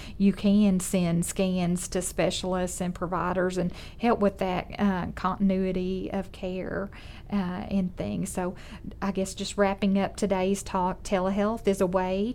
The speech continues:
to, um, use, uh, technology to help build relationships with, um, providers and patients and consulting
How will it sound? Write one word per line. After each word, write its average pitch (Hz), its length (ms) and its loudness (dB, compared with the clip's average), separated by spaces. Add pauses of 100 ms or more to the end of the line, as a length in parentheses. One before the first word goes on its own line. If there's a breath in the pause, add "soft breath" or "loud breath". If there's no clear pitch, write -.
to, 196 540 0 (320 loud breath)
um, 185 540 2 (420 loud breath)
use, 226 840 2
uh, 190 300 0 (120)
technology 208 1080 4
to 202 120 -2
help 190 440 -2
build 185 400 2
relationships 190 1080 0
with, 185 540 2 (380 loud breath)
um, 170 420 -2
providers 254 1000 0
and 180 380 2
patients 202 840 0
and 185 340 0
consulting 180 840 -2